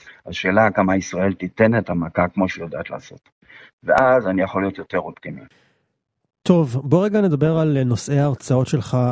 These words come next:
Speaker 2: אתה מרצה על, אה, נושאים מגוונים. איפה אתה עושה את זה ומתי?
Speaker 1: כן, אני עושה את זה גם בבת-, אה, בתים פרטיים. אני, יכול להיות שאני אלך ואני אעשה את זה גם באופן, אה, ציבורי, במלבורן, יכול להיות במקומות אחרים.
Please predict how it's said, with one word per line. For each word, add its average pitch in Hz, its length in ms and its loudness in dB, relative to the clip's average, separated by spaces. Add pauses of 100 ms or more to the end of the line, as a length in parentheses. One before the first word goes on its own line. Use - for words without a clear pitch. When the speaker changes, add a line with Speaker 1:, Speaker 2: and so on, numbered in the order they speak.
(120)
Speaker 2:
אתה 165 380 0
מרצה 147 560 0
על, 127 240 0
אה, 120 60 0
נושאים 120 300 0
מגוונים. 135 540 2 (360)
איפה 156 200 2
אתה 180 100 -2
עושה 170 240 0
את 160 80 -2
זה 156 220 0
ומתי? 143 680 -2 (1040)
Speaker 1:
כן, 117 220 6
אני 90 160 2
עושה 98 240 4
את 110 40 4
זה 107 100 4
גם 98 220 4
בבת-, 90 600 2 (220)
אה, 87 180 -2
בתים 92 280 0
פרטיים. 95 520 -4
אני, 95 380 0 (220)
יכול 90 280 2
להיות 87 180 0
שאני 87 260 0
אלך 90 260 -2
ואני 87 240 -2
אעשה 87 220 -6
את 87 120 -2
זה 87 100 -4
גם 87 260 -4
באופן, 82 440 -6
אה, 80 120 -10
ציבורי, 87 600 0 (500)
במלבורן, 101 680 2
יכול 92 220 -2
להיות 90 120 0
במקומות 90 440 -2
אחרים. 90 460 -4